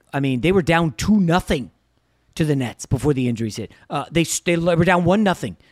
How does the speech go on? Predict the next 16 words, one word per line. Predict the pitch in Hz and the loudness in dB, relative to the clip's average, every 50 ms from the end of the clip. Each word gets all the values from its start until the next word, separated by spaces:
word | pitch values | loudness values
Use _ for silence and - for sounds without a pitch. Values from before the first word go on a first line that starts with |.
| _ | _
to | - 170 175 | 0 0 0
Atlanta. | 160 143 151 165 170 156 113 - - _ _ _ | 2 2 0 0 -2 -2 -4 -8 -14 _ _ _
Needed | 160 175 180 147 | -2 -2 -2 -2
to | - | 0
push | - 175 185 160 - | 2 2 0 0 -2
to | - 143 | -8 -6
six. | - - 147 - - | -4 -4 -4 -4 -6
Like, | 147 143 - - | -8 -8 -4 -4
I, | 196 226 226 - | -4 -4 0 -2
I | 233 | -4
just, | 185 208 262 - - _ _ _ | -2 0 -4 -4 -4 _ _ _
other | 220 233 285 277 | 0 0 0 -2
than | 214 226 202 | -2 -2 -4
the | 175 | -4
first | - - 185 180 - - | -2 0 -2 -2 -2 -2
round | 147 139 151 170 190 | -2 -2 -2 -2 -4